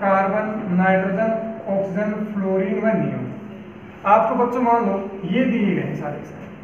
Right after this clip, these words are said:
और आपसे अगर ये बोला जाए कि बताओ इन तत्वों की परमाणु त्रिज्या का बढ़ता हुआ क्रम क्या होगा,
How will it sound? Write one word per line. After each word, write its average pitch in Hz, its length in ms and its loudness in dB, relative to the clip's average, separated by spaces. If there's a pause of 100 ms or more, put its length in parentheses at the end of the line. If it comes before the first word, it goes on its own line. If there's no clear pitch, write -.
(840)
और 202 120 4
आपसे 285 300 8
अगर 247 160 4
ये 247 100 4
बोला 220 260 2
जाए 170 260 2
कि - 140 -6
बताओ 202 420 2
इन 233 200 -2
तत्वों 226 420 -4
की 214 240 -8
परमाणु 214 480 -2
त्रिज्या 180 420 -2
का 196 220 0 (460)
बढ़ता 185 320 4
हुआ 196 260 6
क्रम 175 180 -2 (120)
क्या 185 160 -2
होगा, - 340 -6